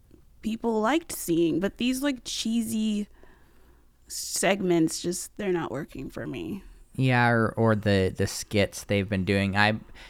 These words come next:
Speaker 2: I guess I appreciate they're trying new things, <laughs> kind of, but I don't appreciate the results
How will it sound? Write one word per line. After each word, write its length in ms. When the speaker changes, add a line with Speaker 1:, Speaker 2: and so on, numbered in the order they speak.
Speaker 2:
I 80
guess 220
I 80
appreciate 680
they're 120
trying 640
new 200
things, 1040
<laughs> 560
kind 280
of, 500
but 400
I 140
don't 240
appreciate 800
the 100
results 760